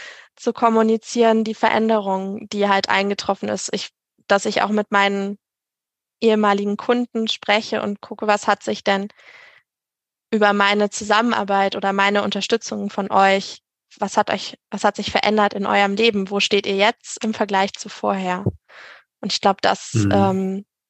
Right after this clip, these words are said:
Speaker 1: kann man ganz gut kommunizieren, wenn man so sieht, am Anfang sah es so
Speaker 2: Mhm.
Speaker 1: aus und jetzt sieht es eben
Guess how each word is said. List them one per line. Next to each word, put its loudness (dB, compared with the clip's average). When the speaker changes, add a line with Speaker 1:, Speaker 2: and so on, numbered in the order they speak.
Speaker 1:
kann 0
man 4
ganz 0
gut -12
kommunizieren, 0
wenn -4
man 0
so -6
sieht, -2
am 0
Anfang 0
sah 6
es 0
so 6
Speaker 2:
Mhm. 4
Speaker 1:
aus 4
und -4
jetzt -4
sieht -8
es -12
eben -6